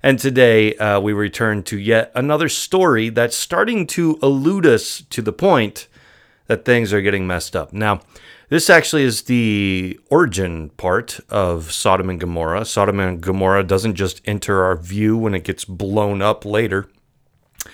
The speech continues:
It actually enters our view in Genesis thirteen when Abram, or Abraham,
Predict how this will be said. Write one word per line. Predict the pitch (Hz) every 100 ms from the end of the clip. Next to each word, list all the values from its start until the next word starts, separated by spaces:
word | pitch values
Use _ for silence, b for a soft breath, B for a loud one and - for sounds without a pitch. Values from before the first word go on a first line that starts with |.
| B B B
It | 123 117
actually | 113 - 117 110
enters | 110 110 101
our | 101 95
view | 95 113 131 107 110 123
in | 120 110 107 101
Genesis | 117 107 - 107 -
thirteen | - 104 95 _ - - 208 117 92 123 - b b b b b b
when | 110 120 110 107 104 104 107 -
Abram, | 151 123 107 120 131
or | 101 87
Abraham, | - 120 95 92 87 101